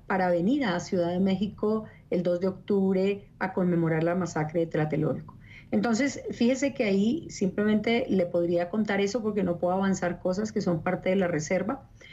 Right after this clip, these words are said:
pero que indiscutiblemente hacen una diferencia y esa diferencia también hace un llamado importante dentro de la investigación.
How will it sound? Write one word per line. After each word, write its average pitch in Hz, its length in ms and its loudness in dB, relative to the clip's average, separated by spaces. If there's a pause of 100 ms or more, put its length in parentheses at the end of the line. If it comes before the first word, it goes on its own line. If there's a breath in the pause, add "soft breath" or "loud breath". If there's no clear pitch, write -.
(140)
pero 220 180 0
que 233 120 0
indiscutiblemente 233 1600 2
hacen 220 340 0
una 233 140 4
diferencia 202 680 0
y 220 80 2
esa 202 160 -2
diferencia 196 640 -2
también 185 580 2 (240 loud breath)
hace 220 260 0
un 202 120 2
llamado 190 360 2
importante 180 520 -2
dentro 180 240 0
de 170 40 2
la 165 60 0
investigación. 156 680 0